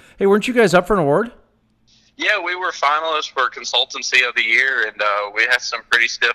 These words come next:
Speaker 2: competition, and we were very humbled and blessed to even be considered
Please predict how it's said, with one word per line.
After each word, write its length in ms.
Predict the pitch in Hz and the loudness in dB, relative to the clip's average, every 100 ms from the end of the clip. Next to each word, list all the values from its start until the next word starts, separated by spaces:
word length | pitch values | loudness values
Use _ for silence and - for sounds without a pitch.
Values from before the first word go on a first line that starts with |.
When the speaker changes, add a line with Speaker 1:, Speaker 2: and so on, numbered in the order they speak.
| - | -2
Speaker 2:
competition, 680 | 120 117 113 117 127 - 135 | -2 -2 -2 0 0 0 0
and 320 | 123 107 104 | 0 -2 -8
we 100 | 110 | -8
were 200 | 110 107 104 | -8 -6 -2
very 380 | 120 120 120 - _ _ _ | 0 0 -2 -8 _ _ _
humbled 340 | 139 139 131 120 | -4 -4 -6 -6
and 140 | 117 | -6
blessed 380 | 117 127 135 - | -2 -2 -2 -2
to 60 | 123 | -2
even 320 | 123 123 113 | -2 -4 -4
be 280 | 120 117 113 | -2 -2 -4
considered 640 | - 113 123 123 120 113 | -8 -6 -2 0 0 -2